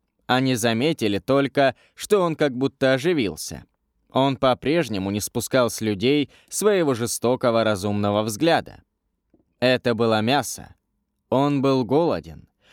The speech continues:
И если бы не страх перед человеком, он с удовольствием съел бы их. «Послушай, Генри», сказал Билл, бессознательно понижая голос до шепота.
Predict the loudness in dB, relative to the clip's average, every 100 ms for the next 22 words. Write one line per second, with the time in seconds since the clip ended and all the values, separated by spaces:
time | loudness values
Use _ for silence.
0 | _ 0 2 4 2 0 0 2 0 -2
1 | 0 2 2 -2 -6 -6 -6 0 2 2
2 | 2 0 -4 -8 -14 _ _ _ _ 0
3 | 2 0 -4 _ _ _ -4 0 2 2
4 | 2 -2 -2 -4 -2 -2 -2 -4 0 0
5 | 0 -6 -16 -20 -20 _ _ _ _ _
6 | -4 -2 0 0 -2 0 -4 0 -2 -2
7 | -6 -14 _ _ _ _ -8 -2 0 2
8 | 0 0 0 2 2 -2 _ _ -8 -2
9 | -2 0 -2 0 -2 -2 0 -2 -2 -2
10 | -2 0 2 2 2 0 0 0 -2 0
11 | -4 -4 -14 -16